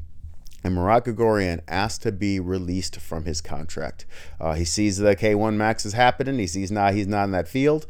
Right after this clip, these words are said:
As I mentioned before, he has fought all the guys on their roster for the most part,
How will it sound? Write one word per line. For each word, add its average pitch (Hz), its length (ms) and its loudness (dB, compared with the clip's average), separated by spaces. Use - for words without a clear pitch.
As 90 160 -2
I 95 60 2
mentioned 95 340 0
before, 135 340 2
he 95 180 2
has 80 140 -2
fought 104 320 2
all 98 200 2
the 90 100 -4
guys 95 380 2
on 90 180 -2
their 87 180 -2
roster 95 540 -2
for - 140 -4
the 87 100 -4
most 87 300 -4
part, 131 340 2